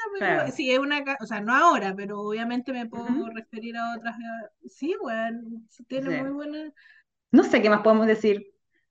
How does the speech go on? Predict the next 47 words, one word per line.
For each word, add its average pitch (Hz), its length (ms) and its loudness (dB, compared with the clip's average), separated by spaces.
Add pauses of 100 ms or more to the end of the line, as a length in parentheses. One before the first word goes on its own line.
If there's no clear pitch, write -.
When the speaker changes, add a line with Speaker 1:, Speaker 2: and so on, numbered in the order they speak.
(220)
Speaker 2:
Yo 277 200 6
solo 311 520 8
un 269 140 6
resumen 277 380 2
Speaker 1:
No 339 100 8
Speaker 2:
de 254 40 4
Speaker 1:
sé, 330 200 6
yo 339 120 6
Speaker 2:
Taylor. 285 100 6
Speaker 1:
solamente 339 540 4
quiero 320 240 4
decir 330 320 0
que 294 140 -6
puedo 277 180 0
hacer 285 340 0
el 269 140 -4
check 254 360 -6 (160)
de 226 160 -6
mi 214 180 -2 (160)
wish, 247 340 -4
de 220 120 -4
mi 214 260 -4
bucket 233 400 -4
list, 302 240 0
es 262 160 0
llorar 226 320 -4
con 240 120 -6
una 233 160 -4
canción 226 280 -6
de 226 80 -4
Taylor 214 280 -6
Swift. 277 320 -4
Speaker 2:
<laughs> - 640 -10 (160)
Speaker 1:
Pero 247 160 2
así - 260 -4
como 277 300 2
sentirla, 269 840 4
así 220 200 -4
como, 220 280 0
Speaker 2:
Sentirla. 208 180 0
Speaker 1:
"Weón, 294 480 6 (300)
la 262 180 4
escribiste 330 920 2
para 349 280 8
mí, 330 200 0 (200)
weón, 277 380 4
ese". 294 420 -2